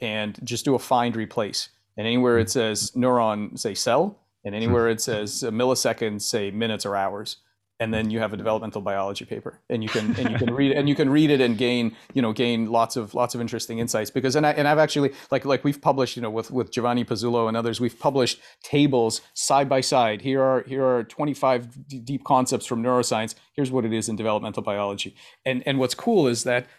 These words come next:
Speaker 1: the tools, right? We, we steal all of our tools from neuroscientists. Like, we do all of the same stuff, optogenetics and ion channel targeting and,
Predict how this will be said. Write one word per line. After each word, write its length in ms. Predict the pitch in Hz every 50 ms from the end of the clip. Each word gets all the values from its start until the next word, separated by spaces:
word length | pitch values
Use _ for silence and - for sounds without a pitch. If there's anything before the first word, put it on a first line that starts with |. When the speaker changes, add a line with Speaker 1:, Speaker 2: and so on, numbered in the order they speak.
| _ _ -
Speaker 1:
the 160 | 135 120 107
tools, 480 | - - - 254 240 208 139 113 107
right? 180 | - 127 147 143
We, 120 | 165 185 202 -
we 120 | - 180 202
steal 320 | - - - 226 180 151
all 260 | 143 - 143 165 175
of 80 | 185 165
our 100 | 160 143
tools 380 | 135 - 175 165 143 123 113 -
from 220 | - 151 143 147
neuroscientists. 560 | 160 170 151 139 - 123 104 101 - 117 -
Like, 100 | 165 156
we 80 | 180 180
do 180 | 165 214 196
all 220 | 185 160 165 196 185
of 80 | 170
the 60 | 147 135
same 240 | - 185 160 151
stuff, 240 | - - 180 139 -
optogenetics 880 | - 113 123 123 - 135 120 120 127 123 123 123 123 123 123 117 - -
and 120 | 113 113 113 - - - - 107
ion 200 | 117 120 131 131
channel 300 | - 143 127 127 127 123
targeting 720 | - 135 123 127 120 117 123 120 123 120 120 123 120 117
and, 160 | 110 110 110